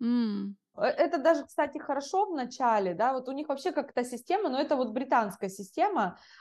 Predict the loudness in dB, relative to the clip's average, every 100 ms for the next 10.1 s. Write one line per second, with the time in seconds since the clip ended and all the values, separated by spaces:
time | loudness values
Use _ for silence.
0 | -8 -2 0 2 0 0 2 4 4 2
1 | -4 _ _ _ 0 2 0 2 2 2
2 | -2 -4 -6 -4 -6 _ _ _ _ -2
3 | -2 4 4 4 0 -2 0 0 0 -4
4 | -6 -2 2 2 2 2 2 4 4 2
5 | 0 -8 0 4 6 6 4 6 6 4
6 | -2 -4 -4 0 2 2 0 0 4 6
7 | 4 0 -6 -4 -6 -6 -8 -8 -2 -2
8 | 0 -2 -2 -2 -4 -4 -4 -6 -8 -4
9 | -2 -2 -6 -2 -2 0 -2 2 4 4
10 | 2